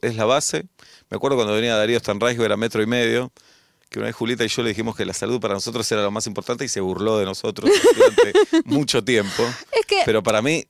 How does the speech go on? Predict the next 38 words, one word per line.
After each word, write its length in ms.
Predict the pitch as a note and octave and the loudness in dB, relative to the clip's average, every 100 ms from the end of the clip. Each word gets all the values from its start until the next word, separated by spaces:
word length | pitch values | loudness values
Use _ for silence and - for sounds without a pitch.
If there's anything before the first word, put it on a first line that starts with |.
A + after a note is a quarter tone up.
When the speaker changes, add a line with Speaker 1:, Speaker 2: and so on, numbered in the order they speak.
| - | -4
Speaker 1:
es 160 | D#3 | -2
la 100 | C#3+ | 0
base 680 | C3 D#3+ - D3+ D3 B2 A2 F2 | 2 2 2 0 0 0 -2 -4
para 160 | G#2 | -4
arrancar 340 | F#2+ G2 G#2+ D#3+ | -2 -4 -2 0
a 40 | |
vivir. 380 | B2+ C#3 D#3 G2+ _ - - | 0 -2 -4 -6 _ -8 0
La 60 | F4+ | 2
verdad, 180 | - D#3 | 4 4
Speaker 2:
Obvio. 220 | G#3+ G3 | 2 0
Speaker 1:
cuando 380 | A#2 G#2+ A2 G2 - | 0 0 0 -2 -8
no 220 | G2 A#2+ | -4 -2
tenés 280 | D3 C3+ C3+ | 0 0 -2
salud 440 | - B2+ D3+ C3 - | 0 0 2 2 0
o 200 | G2+ G2 | 0 2
alguien 220 | A#2 B2 | 0 -2
que 100 | G2+ | -4
querés 220 | F#2+ A2+ | -2 -2
mucho 280 | A2+ C3+ - | -2 -6 -4
está, 360 | G#2+ A2+ A#2 A2 | -4 -2 0 0
eh, 120 | G2 F2+ - - _ | -4 -8 -18 -20 _
en 260 | - F#2+ E2+ | -6 -6 -6
quilombos 420 | G2 A#2+ C#3 A2+ | -2 0 0 -2
con 100 | G#2+ | -2
la 60 | G#2 | -2
salud, 360 | A2+ A#2 A2 | -2 0 -2
ahí 400 | - G2+ C3 C3+ G#2+ | -2 -2 0 -2 -2
la 160 | F#2 | -2
valorás 420 | F#2+ F#2+ A#2 B2+ | -2 0 0 -2
un 60 | G2+ | -4
montón. 420 | F#2+ C3 B2 F#2 | -4 0 0 0
Speaker 2:
Obvio, 280 | D4+ D4+ B3 - | -4 -2 -2 -6
yo 120 | - | -6
tengo 120 | F#4+ | -2
la 60 | F#4 | -2
espalda 220 | C#4+ D4 C#4+ | -2 -4 -4
torcida, 380 | B3 - F#3+ | -6 -6 -6
¿viste? 340 | F3 - C#4 | -6 -4 -6